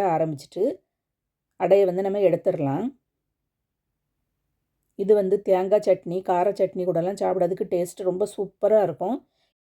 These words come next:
இந்த அடை வந்து எவ்வளோ நேரம் ஆனாலும் நல்லா சாஃப்டாவே இருக்கும். அடை வந்து தட்டும்போது ரொம்ப திக்கா தட்டக்கூடாது, கொஞ்சம் மெல்லிசாவே தட்டணும். அப்பதான் நல்லா சாஃப்டா இருக்கும். இதே மாதிரி தட்டி எடுத்துக்கோங்க.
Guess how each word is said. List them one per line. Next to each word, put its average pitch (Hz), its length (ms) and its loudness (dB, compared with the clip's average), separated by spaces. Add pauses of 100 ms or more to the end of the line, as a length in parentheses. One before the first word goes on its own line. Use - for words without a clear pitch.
(200)
இந்த 196 140 -2
அடை 185 220 2
வந்து 196 260 0
எவ்வளோ 202 320 0
நேரம் 190 320 0
ஆனாலும் 185 320 -4
நல்லா 175 240 -2
சாஃப்டாவே 185 640 0
இருக்கும். 180 400 -2 (400)
அடை 185 220 0
வந்து 208 220 -2
தட்டும்போது 190 600 0
ரொம்ப 190 280 -2 (100)
திக்கா - 320 -6
தட்டக்கூடாது, 165 640 0 (140)
கொஞ்சம் 202 360 -2
மெல்லிசாவே 190 520 0
தட்டணும். 170 420 -4
அப்பதான் 190 360 -4
நல்லா 180 220 -2
சாஃப்டா 165 480 -4
இருக்கும். 180 280 -2
இதே 190 200 2
மாதிரி 185 320 -2
தட்டி 170 300 -6
எடுத்துக்கோங்க. 151 500 -2